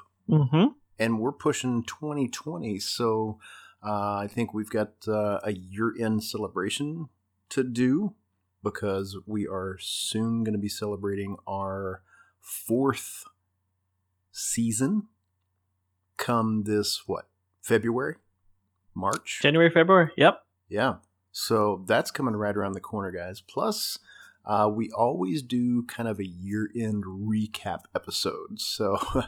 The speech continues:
Speaker 2: <laughs> there were definitely some funny episodes and, uh, some not so funny episodes that we did this year.
Speaker 1: <laughs> Yep.
Speaker 2: <laughs> Yeah. So, uh, I think we've got a lot to kick in.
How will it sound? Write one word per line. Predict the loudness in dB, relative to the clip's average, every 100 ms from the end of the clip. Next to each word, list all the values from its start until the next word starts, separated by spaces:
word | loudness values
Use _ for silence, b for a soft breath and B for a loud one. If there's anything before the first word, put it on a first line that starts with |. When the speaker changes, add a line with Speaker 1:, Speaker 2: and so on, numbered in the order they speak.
| -6 -18
Speaker 2:
<laughs> | -14 -4
there | 0
were | 2 2
definitely | 4 2 4 2
some | 0 0 0
funny | 2 2 2
episodes | -2 -4 -2 0 2 0 -2 -2
and, | -2 -2 -2
uh, | -2 -2 -2 -6 _ b b
some | -6 0 4 4 4 0 -4 _ _ _ _ -8
not | 2 2 4
so | 0 0
funny | 0 0 -2 -2
episodes | -6 -2 0 0 -2 -6
that | -6
we | -2 2
did | 2 4
this | 2 4
year. | 2 0
Speaker 1:
<laughs> | -6 -20 -20 -8 -6 -2 4
Yep. | 6 6 -2 -12
Speaker 2:
<laughs> | B B B B B B -10
Yeah. | -4 -2 -2 -6
So, | -6 -2 4 6 4
uh, | 2 2 2 2 4 4
I | 2
think | 0 0
we've | 0
got | 2 2
a |
lot | 4 4 2
to |
kick | -4 -6 -2
in. | 0 2 2